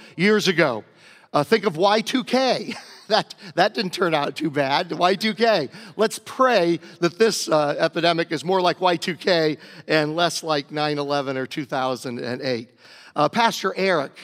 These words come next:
uh, sent me this quote from one of the doctors in the Wuhan, uh, quarantine. My, my assistant, Tina, uh, grew up in Hong Kong, so I was actually asking her to help me with that pronunciation.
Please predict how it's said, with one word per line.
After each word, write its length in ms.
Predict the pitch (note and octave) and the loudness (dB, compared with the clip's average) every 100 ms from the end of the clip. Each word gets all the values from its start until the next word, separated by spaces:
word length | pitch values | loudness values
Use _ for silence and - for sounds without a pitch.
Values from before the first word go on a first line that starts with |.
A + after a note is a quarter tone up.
| - - | -20 -10
uh, 340 | C#3+ C3 C#3 | -6 -4 -6
sent 340 | C#3+ - G3+ F#3+ | -8 -2 -2 -2
me 160 | E3 | -4
this 300 | D3 F3+ - | -2 -2 -4
quote 480 | - - G#3 F3 - | -10 -4 0 0 -4
from 240 | - C#3+ B2+ - _ | -6 -6 -6 -16 _
one 160 | F3+ F#3 | 0 2
of 80 | |
the 100 | D#3 | 0
doctors 680 | D#3+ F#3 A3 - D#3+ C#3 C3 - - - | 0 0 0 0 -6 -8 -10 -16 -14 -4
in 140 | D#3+ | 0
the 100 | D#3 | 0
Wuhan, 580 | D3+ A#3 F#3 F#3 E3 D#3 - - _ | 0 0 0 0 0 -2 -12 -20 _
uh, 300 | C#3 C#3 C#3 B2+ - - | -2 0 -2 -6 -12 -6
quarantine. 720 | - G#3+ F3+ D#3 D#3+ A#2 B2+ C3+ C#3+ | 2 4 4 0 -6 -8 -10 -14 -6
My, 200 | D#3 C#3+ | -4 -6
my 260 | D3 D#3 | -6 -8
assistant, 500 | C3 - G3 - D3 | -6 -4 -4 -4 -10
Tina, 460 | - A3 G3+ D#3 C3 - - - | -6 -2 0 0 -2 -10 -20 -6
uh, 220 | C3+ B2+ | -2 -2
grew 420 | C3 C3 A#2+ F3 | -6 -12 -2 0
up 80 | E3 | 0
in 80 | D3+ | -4
Hong 380 | B2+ G3+ G3 E3 | 0 2 2 0
Kong, 280 | D3+ C3 A#2 | -2 -4 -4
so 120 | D3+ | -2
I 60 | |
was 120 | D3 D#3+ | -2 0
actually 540 | F3 G3 - E3+ C#3 - E3+ | 0 0 -2 -6 -6 -10 0
asking 460 | G3 G3 - F#3+ D#3 | 2 2 0 -2 0
her 240 | E3+ D3+ | -2 -2
to 220 | - D3 - - | -2 -4 -4 -2
help 220 | A3 G#3+ | 2 4
me 80 | F#3 | 2
with 80 | F3 | 2
that 160 | E3+ | 0
pronunciation. 580 | F3 F#3 - F#3+ - B2+ | 0 -2 0 -2 -2 -8